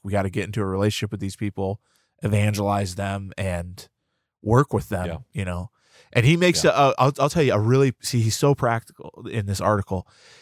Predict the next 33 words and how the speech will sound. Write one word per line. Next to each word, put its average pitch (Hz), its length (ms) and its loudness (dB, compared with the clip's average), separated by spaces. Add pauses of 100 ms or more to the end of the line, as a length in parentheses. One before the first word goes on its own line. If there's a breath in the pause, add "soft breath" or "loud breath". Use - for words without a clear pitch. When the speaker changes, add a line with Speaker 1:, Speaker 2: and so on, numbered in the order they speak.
(100)
Speaker 1:
He 127 160 2
says, 107 640 2 (220)
"Don't 127 300 6
let 135 220 6
them 120 220 2
set 120 400 2
a 104 100 0
date. 98 460 -2
Don't 120 220 2
talk 135 260 4
about 127 260 2
dates - 640 0
until 113 340 2
you've 110 180 -2
talked 104 260 -2
about 101 200 -4
the 98 80 -8
moral 101 260 -6
stuff." - 380 -16 (380)
Because 113 280 2
he 110 100 2
said, 110 300 2
Speaker 2:
Mm. 101 40 -4
Speaker 1:
"Once 123 300 2
you've 147 120 2
set 160 220 2
the 120 60 -2
date, 113 240 4
you've 101 120 -2
almost 101 320 -2
lost 92 320 0
it - 100 -14
completely," - 540 -12